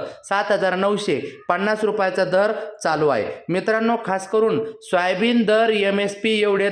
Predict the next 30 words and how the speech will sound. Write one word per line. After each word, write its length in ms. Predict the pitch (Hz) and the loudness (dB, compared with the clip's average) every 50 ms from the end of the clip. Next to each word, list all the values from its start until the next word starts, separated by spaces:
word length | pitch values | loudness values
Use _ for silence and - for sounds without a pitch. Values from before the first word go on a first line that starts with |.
| 202 | 0
तरी 240 | 202 196 196 202 202 | 0 2 2 2 2
राहणार 380 | 202 190 180 170 160 165 170 175 | 2 2 0 0 0 0 0 -2
का? 420 | - - 196 180 143 - - - - - - | -2 0 0 0 0 0 -2 -8 -10 -12 -10
खाद्य 440 | - 170 170 180 175 175 196 226 226 | -4 -2 -2 -2 -2 0 0 2 2
तेलावरील 680 | 220 220 214 208 202 202 202 202 202 196 202 214 214 214 | 2 0 0 0 2 2 2 2 2 2 2 2 0 0
आयात 400 | - 160 165 170 180 190 196 196 196 | 0 -2 0 0 2 2 0 0 -2
शुल्क 400 | 196 - 208 190 196 190 - - | -2 -2 0 0 0 0 0 0
कपात 520 | 202 196 196 185 165 - - 175 165 143 123 - - - - - - - | -2 0 0 -2 -4 0 0 2 2 2 0 -2 -8 -12 -16 -16 -6 -2
पुढील 280 | 202 214 214 233 240 | 0 2 2 2 2
हंगामात 540 | 226 170 175 175 180 180 190 190 196 202 202 196 165 | 2 0 0 -2 0 0 0 0 2 0 0 -2 -2
बसणार 420 | 165 185 180 185 190 190 190 190 190 190 | -2 -2 -2 -2 -2 -2 0 0 -2 -2
फटका. 420 | 180 160 151 - - 190 165 143 117 - - - - - - | -4 -4 -4 -4 -2 -2 0 0 -2 -4 -6 -12 -12 -4 -2
सविस्तर 440 | 202 214 226 240 214 226 254 240 247 | 0 2 2 2 2 2 2 2 2
समजून 420 | 240 233 202 202 214 226 220 214 | 2 0 0 0 0 0 0 2
घेऊ, 200 | 196 202 208 214 214 | 2 2 2 0 0
सोयाबीन 560 | 214 - - - - 190 175 180 180 180 202 208 | -4 -8 -12 -6 -2 0 0 0 0 0 -2 -2
उत्पादक 440 | 196 208 - 208 202 208 202 202 | -2 -2 -2 -2 0 -2 -2 -2
शेतकरी 460 | - 190 175 185 - 190 190 190 196 214 202 - - - - | -4 -4 -4 -2 -2 -2 0 0 0 -2 -4 -8 -16 -12 -6
समजून 340 | - 180 190 185 190 190 180 | -4 -2 0 2 2 2 2
घेऊ. 180 | 160 139 107 87 - - - - _ - | 2 2 0 0 -4 -8 -12 -14 _ -6
मित्रांनो, 500 | 160 185 185 220 214 220 220 226 233 233 | -4 -2 0 0 0 0 2 2 0 0
केंद्र 420 | 226 226 - 202 202 202 214 220 | -2 -2 -2 -2 0 2 2 2
सरकारने 500 | 220 220 208 190 196 196 196 190 196 208 | 2 2 0 -2 0 0 0 0 0 -2
कच्च्या 380 | 214 208 202 190 185 - 202 202 | -2 -2 -2 -4 -2 0 -2 -2
ते-, 260 | 202 202 202 196 190 | 0 2 2 2 2
कच्च्या 480 | - - 190 190 190 - - 220 226 214 | 0 0 -4 -4 -4 -2 -2 0 0 0
सोयाबीन, 540 | 220 208 190 180 180 175 175 202 208 214 208 | 0 0 0 0 0 0 0 0 0 0 -2
सूर्यफूल 560 | 208 - 190 190 196 202 202 202 196 202 202 | -2 -2 0 2 2 0 2 2 2 4 4
व 160 | 202 208 208 | 4 4 2
पाम 400 | 202 208 202 190 190 196 208 202 | 2 0 0 0 0 2 0 -2